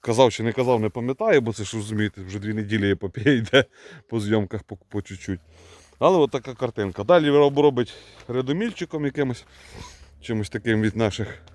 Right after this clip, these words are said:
е, любих оїдіумів і мільдяшечок. І буде, я думаю, нормально. Бо я реально думав, що їм хана. Ну, як бачите,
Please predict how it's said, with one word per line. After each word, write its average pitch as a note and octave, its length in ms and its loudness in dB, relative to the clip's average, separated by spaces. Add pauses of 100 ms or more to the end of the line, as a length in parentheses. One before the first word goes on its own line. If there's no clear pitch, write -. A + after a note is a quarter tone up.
(400)
е, A#2 300 2
любих C#3 420 2
оїдіумів C#3+ 800 2 (300)
і D3 180 -2
мільдяшечок. C#3 800 2
І D3 100 -8
буде, D3 260 -6
я C3 100 2
думаю, A#2+ 340 -2
нормально. G#2 520 2
Бо G2 200 -2 (300)
я C#3+ 180 10
реально G#3 300 8
думав, G3 240 2
що - 140 0
їм E3 160 2
хана. B2 360 0
Ну, E3 260 -10 (260)
як D3 200 0
бачите, D#3+ 420 0